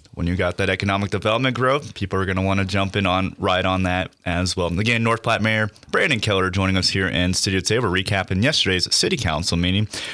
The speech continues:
As we continue to rock and roll here, it looks like, uh, Ordinance forty-one forty-nine, the annexation of sixteen seventeen East Railroad Street. Um, that's kind of that third reading. Talk about that a little bit.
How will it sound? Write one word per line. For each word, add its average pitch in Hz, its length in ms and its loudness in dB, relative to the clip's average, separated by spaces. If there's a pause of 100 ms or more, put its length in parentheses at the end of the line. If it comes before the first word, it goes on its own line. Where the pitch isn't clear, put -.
(120)
As 160 220 0
we 160 60 0
continue 160 340 0
to 127 80 2
rock 131 320 0
and 104 140 0
roll 117 260 2
here, 110 280 0
it 82 60 0
looks 117 240 0
like, 127 260 2
uh, 113 140 2 (340)
Ordinance 123 440 0
forty-one 147 480 2
forty-nine, 123 480 2
the 104 180 2
annexation 110 580 2
of 90 120 0
sixteen 117 640 0
seventeen 110 520 0
East 110 240 0
Railroad 107 440 0
Street. 123 520 0
Um, 95 240 2 (320)
that's 95 220 -2
kind 113 200 0
of 104 60 -2
that 95 220 -2
third 110 240 2
reading. 107 260 0
Talk 127 240 0
about 135 200 -2
that 160 160 2
a 151 40 2
little 98 220 2
bit. 92 240 0